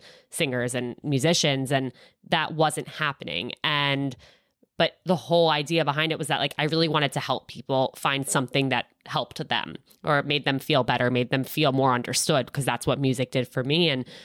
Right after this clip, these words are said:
when I finally had this podcast, I was getting messages every day from people saying that something I said, something I opened up about, which was scary for me to do, but it helped them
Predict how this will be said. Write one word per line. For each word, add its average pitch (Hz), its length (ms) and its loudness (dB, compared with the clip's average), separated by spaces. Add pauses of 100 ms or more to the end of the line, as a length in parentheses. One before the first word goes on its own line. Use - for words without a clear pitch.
(160)
when 156 160 2
I 143 80 0
finally 147 520 0
had 139 300 -2 (280)
this 151 180 -2
podcast, 135 920 -2 (360)
I 165 140 2
was 175 100 2
getting 180 240 2
messages 156 480 0
every 151 280 0
day 147 200 2
from 143 180 -4
people 127 420 -6
saying 135 420 0
that 127 240 -2
something 151 320 -2
I 135 100 0
said, 127 500 -2 (200)
something 151 320 -4
I 147 80 2
opened 143 340 2
up 143 140 2
about, 123 440 0 (140)
which 156 100 -4
was 185 120 4
scary 185 340 2
for 160 120 -6
me 151 120 2
to 139 80 0
do, 196 400 2 (300)
but 185 100 0
it - 80 0
helped - 360 -4
them 139 420 0